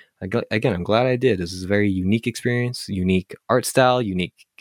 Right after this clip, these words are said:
gameplay kind of mashup. And, um, uh, and by the time I rolled credits, like, I was really endeared to the main characters, even though they come off pretty brash. Next up here, uh, another great indie game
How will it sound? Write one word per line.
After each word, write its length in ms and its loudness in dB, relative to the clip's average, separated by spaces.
gameplay 760 4
kind 180 -2
of 80 -2
mashup. 540 0
And, 260 -4
um, 380 -6
uh, 140 -14
and 320 -2
by 120 4
the 60 0
time 180 -2
I 60 2
rolled 220 0
credits, 440 -2
like, 160 -4
I 100 2
was 220 -4
really 240 4
endeared 480 0
to 140 0
the 80 -4
main 180 -2
characters, 600 -8
even 160 -4
though 80 -4
they 80 -6
come 240 -4
off 320 -12
pretty 200 -6
brash. 580 -10
Next 280 2
up 140 2
here, 340 4
uh, 380 4
another 240 2
great 320 2
indie 320 2
game 340 2